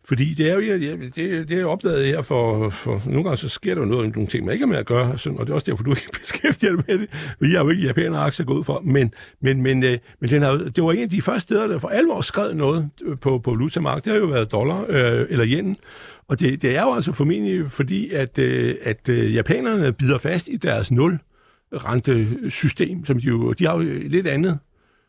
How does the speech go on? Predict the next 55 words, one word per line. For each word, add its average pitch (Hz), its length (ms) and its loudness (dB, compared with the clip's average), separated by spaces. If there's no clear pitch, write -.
Øh, 131 260 0
no 143 160 4
man 156 280 2
is 139 120 0
an 131 60 0
island, 123 320 0
men 110 200 0
det 143 140 0
gælder 127 220 0
ikke 139 180 0
Japan. 127 260 0
De 139 160 -2
kører 180 260 0
helt 233 300 -6
deres 120 280 -6
eget, 113 360 -2
øh, 104 480 2
rentesystem, 123 540 0
og 127 60 -2
de 165 80 2
ser 208 160 2
altså 160 220 2
ud 247 100 0
til, - 100 -2
at - 120 -4
de 185 80 2
vil 180 120 2
bide 143 240 0
sig 113 180 0
fast - 420 -4
der, 185 160 2
selvom 160 600 -2
både, 156 340 2
øh, 120 220 2
U 117 120 2
S - 80 0
A 190 120 2
er 127 180 0
allerede 175 500 0
rykket 139 480 0
noget 160 180 2
af 180 60 -2
sted 160 220 0
og 113 240 -2
kommer 117 220 0
endnu 202 140 2
mere, 156 240 0
og, - 300 -4
og 117 100 0
Europa 147 280 0
skal - 160 -6
også 151 160 -2
med. 151 100 0
Og - 140 -6
det 139 80 4